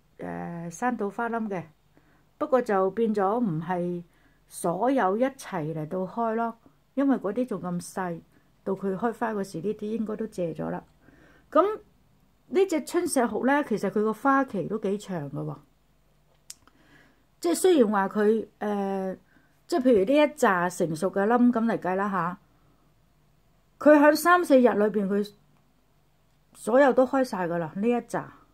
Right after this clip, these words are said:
呢一堆。但係佢開晒之後呢，佢可以保持到起碼有兩個月時間嘅花㗎喎。咁所以其實真係好，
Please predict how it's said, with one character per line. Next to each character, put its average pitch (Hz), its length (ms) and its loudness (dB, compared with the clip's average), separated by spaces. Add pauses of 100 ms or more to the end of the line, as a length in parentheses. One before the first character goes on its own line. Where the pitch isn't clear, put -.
(120)
呢 190 120 -8
一 220 120 -6 (100)
堆。 202 220 -6 (720)
但 277 180 6
係 285 60 6
佢 - 60 4
開 349 180 6
晒 311 200 4
之 294 200 0
後 247 160 4
呢， 262 120 4
佢 254 140 0
可 226 220 2
以 240 320 0
保 220 200 -4
持 240 220 -4
到 214 320 -4 (920)
起 285 100 2
碼 339 220 2
有 262 140 6
兩 208 380 2
個 220 160 0
月 190 120 -6
時 170 280 -8
間 196 200 -6
嘅 190 140 -6
花 220 260 -6
㗎 208 40 -6
喎。 160 220 -4 (1600)
咁 339 160 -2
所 330 160 0
以 330 100 0
其 247 120 2
實 202 160 2
真 294 180 2
係 226 160 2
好， 208 680 0